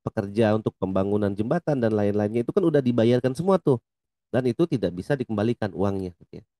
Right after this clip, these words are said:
<clears throat> Nah, ini banyak sih terjadi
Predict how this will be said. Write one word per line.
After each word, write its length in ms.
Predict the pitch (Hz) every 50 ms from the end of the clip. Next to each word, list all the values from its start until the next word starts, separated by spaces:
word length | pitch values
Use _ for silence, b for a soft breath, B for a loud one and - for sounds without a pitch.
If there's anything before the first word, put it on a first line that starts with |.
| _ _ _ _ _ _ _ _ _ _ _
<clears throat> 300 | 170 190 180 165 139 - _ _ _ _ _ _ _ _ _ _ _
Nah, 160 | 104 104 110
ini 240 | 120 170 196 190 156 -
banyak 420 | _ 107 117 101 104 117 151 180 - -
sih 120 | 196 180 -
terjadi 440 | - 117 113 101 101 101 113 135